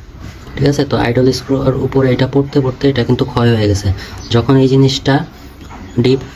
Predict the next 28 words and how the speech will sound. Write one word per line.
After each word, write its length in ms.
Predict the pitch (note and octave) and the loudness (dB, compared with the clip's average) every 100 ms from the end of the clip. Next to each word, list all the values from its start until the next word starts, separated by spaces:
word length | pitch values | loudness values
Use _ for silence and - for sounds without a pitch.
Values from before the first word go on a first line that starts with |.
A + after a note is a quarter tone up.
| - | -2
হয়ে 200 | C3+ C#3 | 2 4
যায়, 180 | C3 B2 | 4 2
বেশি 260 | B2 - B2+ | 2 0 0
ডিপ 280 | B2+ C3+ | 0 2
হয়ে 140 | C3 B2+ | 0 2
যায় 220 | B2+ C#3 | 0 0
বা 160 | A#2+ A#2+ | 0 0
বেশি 240 | A#2+ C3 | 0 -2
ক্ষয় 260 | - B2+ B2+ | -2 0 2
হয়ে 160 | C3 | 2
যায়, 120 | C3 | 2
তখন 280 | C3 A#2+ B2 | 0 0 0
কিন্তু 260 | B2 B2 C#3+ | 2 0 0
আইডল 340 | A#2 A#2+ B2 | 0 0 0
স্ক্রু 240 | A#2+ - C#3+ | -2 -2 -2
আর 60 | |
বাইরে 240 | B2+ A2+ A2+ | 0 0 0
থেকে 200 | B2 A#2+ | 0 0
কাজ 220 | A#2+ A#2+ | 0 -2
করে 200 | - G#2 | -2 2
না। 160 | F#2+ F#2+ - - - | 2 0 -6 -16 -8
তো 80 | A#2+ | -4
আপনি 180 | A2+ B2+ | 0 2
যতই 300 | C3 C#3 C#3 | 2 2 0
টাইট 260 | C3+ B2 | 0 -2
দেন 160 | B2+ C3+ | 2 4
না 140 | C3+ | 4
কেন, 180 | C3 C#3 | 2 0